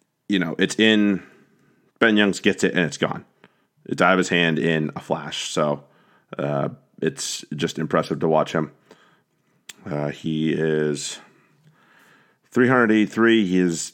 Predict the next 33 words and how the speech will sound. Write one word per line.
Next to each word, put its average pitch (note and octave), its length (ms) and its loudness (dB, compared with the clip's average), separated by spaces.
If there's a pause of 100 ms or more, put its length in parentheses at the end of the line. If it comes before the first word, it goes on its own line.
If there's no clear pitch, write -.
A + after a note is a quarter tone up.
(160)
three B2 180 4
P A#2 140 0
G G2 200 0
is D2+ 140 0
right A#2 420 0
on G2 520 2 (460)
the F2 120 0
average E2 300 0
of D#2 100 -4
sixteen, E2+ 640 -2 (560)
sixteen F#2+ 380 -2
and E2 80 0
a D#2 40 0
half. D#2 260 0
He's D2+ 140 -6
sixteen D2+ 360 -8
point D2+ 220 -6
seven. D2 340 -4 (760)
Yeah, - 240 -6
if F2+ 140 0
you G2 80 0
can G2 120 2
afford F#2 280 2
it, - 180 0 (220)
it's - 160 -4
not D#2+ 200 0
a D2 40 -2
bad D2+ 200 -2
idea. D2 380 -4 (1400)
Johnny C3 200 4
May A2+ 340 6
with F#2 260 2
eight, G2+ 260 4